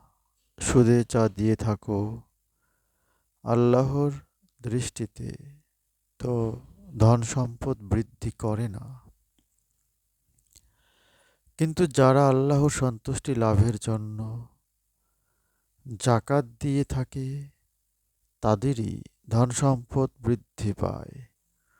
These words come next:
ওরাই সমৃদ্ধশালী। আল্লাহই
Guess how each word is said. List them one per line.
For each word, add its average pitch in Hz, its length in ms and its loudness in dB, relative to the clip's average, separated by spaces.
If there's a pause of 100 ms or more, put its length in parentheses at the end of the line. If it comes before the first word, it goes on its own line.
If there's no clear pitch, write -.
(380)
ওরাই 104 680 -2
সমৃদ্ধশালী। - 1300 -6 (1300)
আল্লাহই 151 760 4